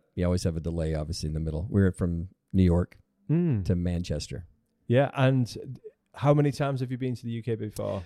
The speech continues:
Speaker 1: Well, we were here in two thousand and seven, two thousand eight, um, and early on as we were kinda looking into New Frontiers.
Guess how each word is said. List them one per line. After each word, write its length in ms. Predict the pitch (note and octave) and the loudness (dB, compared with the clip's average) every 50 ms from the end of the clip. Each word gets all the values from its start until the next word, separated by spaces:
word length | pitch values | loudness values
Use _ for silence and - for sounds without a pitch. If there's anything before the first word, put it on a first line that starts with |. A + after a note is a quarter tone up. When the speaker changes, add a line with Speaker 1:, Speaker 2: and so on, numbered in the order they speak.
| - - - | -12 -4 4
Speaker 1:
Well, 160 | - D3 D3 | 8 8 10
we 160 | C#3+ D3+ F3 | 10 10 10
were 120 | G3 G#3 G3+ | 10 10 8
here 240 | F3+ F#3 F3+ F3 F3 | 8 8 8 6 6
in 180 | - - C#3 B2 | 4 2 0 0
two 160 | - - D#3 | 0 2 4
thousand 300 | D3+ D3+ D3 C3 C3+ B2+ | 4 4 4 4 4 2
and 100 | B2 A2 | 2 2
seven, 600 | - - C3 B2+ B2 C3 C3 B2+ C3 B2+ B2+ A#2+ | 2 2 2 2 4 4 4 4 4 2 2 0
two 140 | - - B2 | 2 2 4
thousand 240 | A#2+ A#2+ A2+ A#2+ - - | 4 4 4 2 0 0
eight, 300 | G#2+ A2 A#2 A#2+ G#2+ - - _ _ _ | 2 4 4 2 2 -2 -6 _ _ _
um, 380 | - G2+ F#2+ F#2+ F#2 F#2 F#2 F#2 | 2 2 4 4 2 2 0 0
and 120 | G2 G2 - - | -2 0 2 6
early 260 | A2+ A#2+ A#2+ A#2 A2 | 6 8 8 8 8
on 160 | G#2+ G#2+ G#2 | 8 6 6
as 120 | G2+ F#2 | 4 4
we 80 | G#2+ G#2 | 4 4
were 80 | G2 F#2 | 4 4
kinda 200 | - A2 G2 F#2 | 2 2 2 4
looking 360 | G2 G#2 G#2+ - - G#2 - | 6 6 6 6 2 -2 0
into 420 | - F#2+ F#2+ G2+ G#2 G2 - G#2 F#2+ | 2 2 2 2 0 0 0 2 4
New 140 | F#2+ G2 | 4 4
Frontiers. 560 | F#2+ - G2+ F#2+ F#2+ - - G2 G#2 C3 - | 4 2 0 0 0 2 2 4 4 2 0